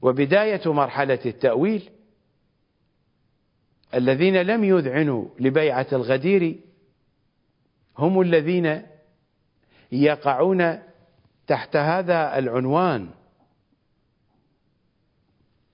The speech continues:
"اللهم والي من والاه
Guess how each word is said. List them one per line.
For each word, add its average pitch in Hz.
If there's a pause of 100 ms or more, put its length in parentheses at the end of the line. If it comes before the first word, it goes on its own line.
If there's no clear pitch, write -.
(1080)
"اللهم 175
والي 196
من 147
والاه 147